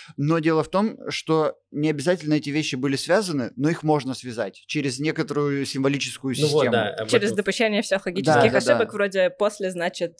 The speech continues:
Speaker 3: э, «из-за».
Speaker 2: Да. Я в
Speaker 1: Да.
Speaker 2: какой-то момент я думал: «Я щас начну фактчекать», и я в какой-то, я первые две ссылки сделал, а потом я такой: «О, нет, там слишком много всего, я просто не осилю».
Speaker 3: Я, смотри, на мой взгляд, насколько я знаю историю, в начале книги Казабон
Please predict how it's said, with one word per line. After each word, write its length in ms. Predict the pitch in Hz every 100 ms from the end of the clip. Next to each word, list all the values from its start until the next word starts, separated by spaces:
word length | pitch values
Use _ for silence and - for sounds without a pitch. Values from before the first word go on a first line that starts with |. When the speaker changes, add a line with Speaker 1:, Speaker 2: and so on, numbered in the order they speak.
| -
Speaker 3:
э, 420 | 175 156 156 143 -
«из-за». 180 | 175 127
Speaker 2:
Да. 240 | 123 - - - -
Я 160 | 147 127
в 20 |
Speaker 1:
Да. 40 |
Speaker 2:
какой-то 220 | 117 117
момент 180 | 180 175
я 60 | 156
думал: 220 | 156 135
«Я 160 | 117 170
щас 200 | 165 151
начну 400 | 131 - 156 143
фактчекать», 580 | 147 - - 185 110 - -
и 80 | 131
я 200 | 143 143
в 40 |
какой-то, 360 | 147 156 151 143
я 140 | 135
первые 340 | 147 160 147 131
две 200 | 131 139
ссылки 260 | 131 131 135
сделал, 180 | - 131
а 40 |
потом 160 | 151 139
я 40 |
такой: 140 | 127 -
«О, 280 | 127 139 156
нет, 360 | 143 135 117 117
там 140 | 131
слишком 400 | - 131 - 135
много 240 | 135 127
всего, 300 | 117 143 156
я 200 | 143 120
просто 280 | 117 127 -
не 160 | 120 123
осилю». 420 | 120 - 107 104
Speaker 3:
Я, 260 | 185 233 254
смотри, 280 | 220 196
на 100 | 180
мой 140 | 160 220
взгляд, 320 | 220 208 202
насколько 380 | 180 - 180 185
я 160 | 175
знаю 420 | 175 175 165 151 180
историю, 540 | - 226 233 214 -
в 120 | 185
начале 360 | 185 175 233 233
книги 320 | - 220 214
Казабон 540 | 202 196 185 208 202